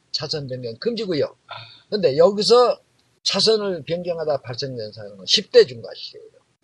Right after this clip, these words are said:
Speaker 2: 어,
Speaker 1: 아마도
Speaker 2: 사고도
Speaker 1: 그분은 면허 취소됐을 거예요.
Speaker 2: 터널 안에서는 변경하면 안 되겠군요.
Speaker 1: 안 되지요. 절대
Speaker 2: 아.
Speaker 1: 여러분들 차선
Speaker 2: 예.
Speaker 1: 변경하지 마십시오.
Speaker 2: 아무리 급해도.
Speaker 1: 네.
Speaker 2: 예, 그럼 오늘도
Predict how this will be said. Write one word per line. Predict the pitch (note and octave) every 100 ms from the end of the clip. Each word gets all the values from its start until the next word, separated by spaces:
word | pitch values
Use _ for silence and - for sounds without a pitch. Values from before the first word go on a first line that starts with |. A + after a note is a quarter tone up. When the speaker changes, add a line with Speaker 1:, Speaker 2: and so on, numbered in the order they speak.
| _ _ _
Speaker 2:
어, | A2 G#2 _ - -
Speaker 1:
아마도 | C#3+ F#3+ G3 G#3+ G#3
Speaker 2:
사고도 | A3 -
Speaker 1:
그분은 | E3 E3 E3+ G#3+ F3
면허 | D3 D#3+ D#3+
취소됐을 | C3 F3 C3+ A#2+ F#2+ - A#2+
거예요. | A#2+ -
Speaker 2:
터널 | F3+ D#3+
안에서는 | C3 C#3 C#3+ C#3+ - _
변경하면 | - C3+ D3 D#3+ E3 E3 -
안 | C3
되겠군요. | C3 A#2
Speaker 1:
안 | C3
되지요. | C#3+ D#3+ - F#3
절대 | - - - - G#3
Speaker 2:
아. |
Speaker 1:
여러분들 | D#3 E3 G3+ F3+ - _ _ _
차선 | - A#2+ D#3+
Speaker 2:
예. |
Speaker 1:
변경하지 | D#3 B2+ D3 D3+
마십시오. | F2+ G#2 C3+ - - -
Speaker 2:
아무리 | A#2+ B2 A2+
급해도. | A2+ A2+ G2+ G2+ D3+ E3+
Speaker 1:
네. | G2+ G#2 F3 F3 _ _ -
Speaker 2:
예, | B2
그럼 | D3
오늘도 | E3 G#3+ A3+ F#3 G#3 F3